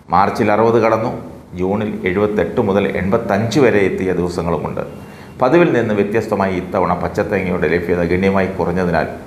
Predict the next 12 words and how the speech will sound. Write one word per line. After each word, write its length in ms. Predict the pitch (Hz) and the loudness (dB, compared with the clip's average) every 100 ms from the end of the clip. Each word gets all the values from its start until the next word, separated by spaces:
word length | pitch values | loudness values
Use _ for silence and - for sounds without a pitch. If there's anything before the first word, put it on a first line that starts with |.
| - - - | -18 -20 -4
വില 180 | 95 107 | 2 4
ഇനിയും 560 | 107 123 143 - - - | 4 4 2 0 -6 0
കൂടുമെന്നാണ് 760 | 104 101 92 87 90 87 87 | 0 2 0 0 0 -2 -6
വ്യാപാരികൾ 540 | 82 82 101 123 113 95 | -2 2 4 4 2 2
പറയുന്നത്. 440 | 73 67 69 53 - - - - - - 113 | 0 -2 -2 -6 -8 -14 -18 -20 -20 -8 -6
പച്ചത്തേങ്ങയ്ക്കൊപ്പം 800 | 110 160 160 165 156 151 147 147 - - - - | 0 2 4 2 2 0 0 -4 -6 -12 -6 0
രാജാപൂർ 460 | 107 123 123 131 | 2 2 2 0
സംസ്കരിച്ച 560 | 131 120 117 - 131 139 - - - - | 0 -2 -2 -2 -2 -2 -4 -6 -10 -4
കൊപ്ര, 440 | 120 - 127 - - - - | -2 0 0 -2 -10 -14 -6
ഉണ്ടക്കൊപ്ര 500 | 107 127 139 135 123 | -2 0 2 0 2
വിലയും 400 | 127 120 123 127 | 2 2 0 -2
കൂടിയിട്ടുണ്ട്. 680 | 127 131 120 123 123 - - | -2 -2 -4 -6 -8 -12 -16